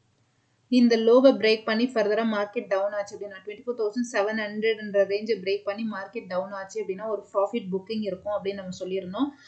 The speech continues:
Almost வந்து இந்த லோவை பிரேக் பண்ணுச்சு மார்க்கெட். இந்த லோ ட்வென்டி ஃபோர் தௌசண்ட் செவன் ஹண்ட்ரட்ன்ற ரேஞ்சை பிரேக் பண்ணி இங்கிருந்து ஒரு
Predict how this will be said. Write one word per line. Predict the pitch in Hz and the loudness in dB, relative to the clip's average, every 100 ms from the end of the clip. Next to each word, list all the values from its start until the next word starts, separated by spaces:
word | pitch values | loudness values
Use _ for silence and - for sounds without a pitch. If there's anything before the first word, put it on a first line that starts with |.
| - - | -10 0
Almost | 220 233 240 254 254 | 4 6 6 4 4
வந்து | 214 208 277 320 - _ _ _ _ _ _ _ _ _ _ _ _ - | 2 6 4 4 -6 _ _ _ _ _ _ _ _ _ _ _ _ -2
இந்த | 233 226 | 2 4
லோவை | 220 220 240 226 | 6 8 8 6
பிரேக் | 190 208 208 | 6 4 4
பண்ணுச்சு | 202 202 185 196 | -4 -4 -4 -4
மார்க்கெட். | 190 202 208 202 | -4 -4 -2 -2
இந்த | 202 | 2
லோ | 202 202 | 4 2
ட்வென்டி | 208 202 196 | 2 -4 -2
ஃபோர் | 220 | -2
தௌசண்ட் | 208 240 240 | 0 0 0
செவன் | 214 202 208 | 2 2 0
ஹண்ட்ரட்ன்ற | 202 214 214 208 196 | -2 -2 -4 0 0
ரேஞ்சை | 190 196 208 | 2 -2 -4
பிரேக் | 180 190 190 | -2 -2 -4
பண்ணி | 185 185 262 277 - _ _ 240 | -10 0 0 0 -8 _ _ 2
இங்கிருந்து | 240 247 254 | 6 8 10
ஒரு | 240 | 8